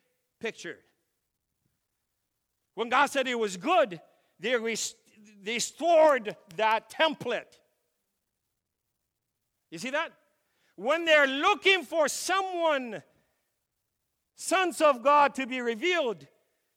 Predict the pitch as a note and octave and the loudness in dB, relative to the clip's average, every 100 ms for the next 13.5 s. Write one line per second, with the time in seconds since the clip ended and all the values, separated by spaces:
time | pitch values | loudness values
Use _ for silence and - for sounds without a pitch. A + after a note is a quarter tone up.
0 | _ F3+ C#4 - C#4 B3 C4+ E4+ D#4+ C#4+ | _ 0 0 0 -6 -4 0 2 2 -2
1 | C4 B3 A3+ G#3+ - G3+ C#3+ C#3 _ _ | -8 -8 -6 -6 -8 -10 -12 -20 _ _
2 | _ _ _ _ _ _ _ _ _ _ | _ _ _ _ _ _ _ _ _ _
3 | _ _ _ _ _ _ _ _ _ _ | _ _ _ _ _ _ _ _ _ _
4 | _ _ - C#4 F4+ G4 D4+ C#4+ A#3+ F3 | _ _ -10 -2 0 2 0 -2 -4 -6
5 | D3+ G2 _ _ _ _ _ _ _ _ | -10 -12 _ _ _ _ _ _ _ _
6 | _ B3 F4 C4+ E4 D#4 C#4 C4+ D4 C#4 | _ 2 2 4 2 4 0 2 0 2
7 | D4 C4+ A#3 C4+ C4 G3+ G3 G3+ G3 - | 0 0 -2 0 0 -2 -8 -10 -10 -10
8 | A#3+ A3 A3+ B3+ G3 G#3+ - C4 A#3 F3 | -10 -4 -4 -4 -6 -10 -10 -10 -10 -10
9 | F3+ E3 F3 D#3 _ _ D3+ A#3 A3 - | -10 -6 -6 -6 _ _ -10 -8 -8 -10
10 | _ _ _ _ F3+ F#3 F3+ E3+ E3 D3+ | _ _ _ _ -8 -6 -4 -4 -6 -8
11 | C3+ - _ _ _ _ _ _ - C#4 | -10 -16 _ _ _ _ _ _ -4 0
12 | C#4 C4 A3+ - B3 A#3+ - B3+ A#3 A3 | 2 2 -2 -8 -10 -10 -8 -4 -4 -4
13 | F3+ G#3 D#3+ - A3+ | -6 -10 -10 -16 -18